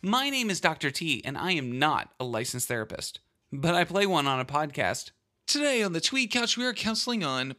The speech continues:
performing on big stages versus small, the magnificence of a big stage, the P A, the lights, smoke, and the size that allows you to be able to move and perform with high energy.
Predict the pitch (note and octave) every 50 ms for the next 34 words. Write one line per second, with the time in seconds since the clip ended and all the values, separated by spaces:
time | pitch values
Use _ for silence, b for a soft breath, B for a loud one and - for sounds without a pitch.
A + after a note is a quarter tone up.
0 | _ - C#3+ B2+ - - - G#3 G#3+ A3 A3 A#3 A#3+ A3+ A3 - D3+ C#3 B2+ B2+
1 | - _ G3 G#3+ F#3+ - - - G3 G3 F#3 - G3+ F#3+ F3 - - D#3 D3 -
2 | D#3 C#3+ - - - C#3 C3+ B2 A2+ A2+ A2 A2+ - _ _ _ _ _ _ _
3 | _ b b b b b _ - D3+ D3 D3+ D#3+ E3+ F3 E3 D#3+ D3+ C#3+ F3+ F3
4 | - D3 B2+ - - - - - - - - - _ _ - C#3+ C3 C#3 B2 -
5 | C3 B2+ B2 - - - C3 A#2+ G#2 G2 G2 - - - - - _ _ _ _
6 | _ _ _ _ _ _ _ - C#3 - - - - D#3+ E3 F3 E3+ E3+ E3+ F3
7 | E3+ D#3+ - _ _ _ _ _ C#3 C3 B2+ C3+ D3+ D#3 D#3+ D#3+ D#3+ - - -
8 | - - - _ - - - - - G3+ G3+ G3 F#3+ G3 F#3 - - B B B
9 | B B _ - D3+ C#3+ B2+ B2+ - - - - - D#3+ D#3 D#3+ D#3 C#3+ C3 B2
10 | B2+ C#3+ C3+ C#3 C#3 C3+ C#3+ D3 D3+ E3 D#3+ - F3 F3 E3 D3 C3 - C3 C3
11 | - C#3+ D3+ D3+ E3 C#3+ C#3+ C3 C3+ D3+ D#3+ F3 F#3 G3 G3 F#3+ - E3 - E3
12 | D3 - - D#3+ D#3 D#3+ E3 E3+ F3 E3+ - - D3 D3 C#3+ - - - - -
13 | C#3+ C#3 C#3 C#3 C3+ - C3 C3 C3 C3 B2 A2+ - - - - - _